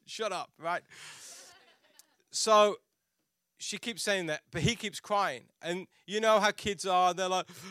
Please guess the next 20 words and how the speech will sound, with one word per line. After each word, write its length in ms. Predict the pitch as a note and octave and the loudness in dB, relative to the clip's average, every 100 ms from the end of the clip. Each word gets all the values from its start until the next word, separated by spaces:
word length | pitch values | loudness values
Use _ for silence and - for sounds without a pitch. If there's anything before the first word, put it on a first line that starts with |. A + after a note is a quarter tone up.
| E3 _ - | -20 _ -2
"But 180 | C4 C4 | 2 2
I 160 | C4 | 2
don't 260 | B3+ B3+ C4 | 2 0 0
wanna 260 | B3+ B3 | -2 -2
cry," 580 | A#3 D4+ C4 B3+ B3 A#3+ | -6 -8 -8 -6 -6 -6
you 160 | G#3 G3 | -6 -2
know, 300 | G3+ G#3+ G3 | 0 0 0
and, 360 | F3 F#3+ F3+ | 0 -2 -2
uh, 280 | G#3 G3+ G#3 | 0 2 4
"I'll 320 | G#3+ C4 C#4 C4 | 4 4 4 2
be 160 | C#4+ | -2
good," 580 | B3 C4 C4+ C4+ C4 G#3 | 0 4 6 8 4 2
but 200 | F#3 F3+ | -2 -6
still 260 | - G3+ F3 | -4 -4 -4
tears 400 | - F#3 F3 - | -6 -4 -4 -4
coming 240 | F#3 E3+ | -10 -4
down 220 | E3+ E3 | -4 -4
his 180 | D3+ C#3+ | -6 -4
eyes. 420 | D3+ D3+ D3 C#3 | 0 0 0 -4
Well, 320 | E3+ E3 D#3 | 0 2 2